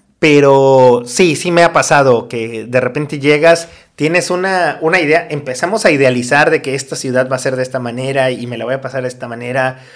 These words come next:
o, o inclusive ahora, ¿no? El de llegar a vivir también,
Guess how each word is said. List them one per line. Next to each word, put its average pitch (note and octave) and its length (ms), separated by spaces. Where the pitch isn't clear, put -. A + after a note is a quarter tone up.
o, D#3 140
o D#3 200
inclusive D#3+ 840
ahora, B2+ 400
¿no? D3 160
El D3 100
de B2 140
llegar B2 280
a E3 60
vivir C#3 400
también, C3 500